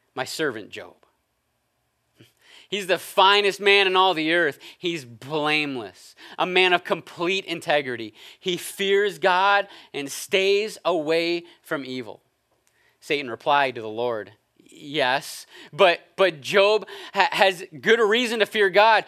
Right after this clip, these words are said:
You've always put a wall of protection around him and his home and his property. Y-, you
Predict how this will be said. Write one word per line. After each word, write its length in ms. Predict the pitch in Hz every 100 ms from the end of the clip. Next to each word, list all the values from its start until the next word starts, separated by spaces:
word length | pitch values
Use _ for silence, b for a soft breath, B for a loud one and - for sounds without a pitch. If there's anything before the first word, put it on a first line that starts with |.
| B
You've 200 | B 247
always 340 | 233 208 247 226
put 240 | - 254
a 60 | 226
wall 360 | 175 202 220
of 80 | 220
protection 540 | - 196 220 220 240 196
around 320 | 180 196 208
him 180 | 226 214 B B
and 80 |
his 100 | 170
home 540 | - 185 190 196 220 220 B B
and 80 |
his 140 | 147 -
property. 720 | - 214 185 202 208 220 226 403 330
Y-, 100 | 202 180
you 800 | 151 156 208 294 320 226 165